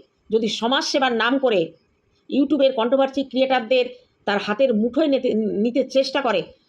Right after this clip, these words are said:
আমি তার বিরুদ্ধে, আমি তার মধ্যে নেই, আমি তার মধ্যে নেই। আজকে একটা পরিবার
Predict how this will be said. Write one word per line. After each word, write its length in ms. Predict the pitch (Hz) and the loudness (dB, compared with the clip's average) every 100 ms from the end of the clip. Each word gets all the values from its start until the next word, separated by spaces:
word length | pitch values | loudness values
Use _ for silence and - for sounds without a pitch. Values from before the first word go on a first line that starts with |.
| - | -8
আমি 180 | 196 262 | -4 -2
তার 140 | 262 | 0
বিরুদ্ধে, 400 | 202 208 165 160 - _ | 0 -2 -4 -8 -8 _
আমি 160 | - 214 | -6 -2
তার 140 | 214 | -2
মধ্যে 180 | 214 196 | -2 -4
নেই, 220 | 190 165 - _ _ _ _ _ _ _ _ _ _ | -4 -8 -14 _ _ _ _ _ _ _ _ _ _
আমি 200 | - 302 | -4 -2
তার 160 | 392 381 | 0 2
মধ্যে 220 | 392 440 | 2 2
নেই। 320 | 349 320 185 - _ _ _ _ _ _ _ _ _ - | 2 0 -2 -8 _ _ _ _ _ _ _ _ _ -6
আজকে 500 | 277 269 381 415 415 - _ | -4 0 2 2 0 -6 _
একটা 340 | - 302 - 359 | -6 -6 -2 -2
পরিবার 440 | 311 311 339 359 | 2 2 2 0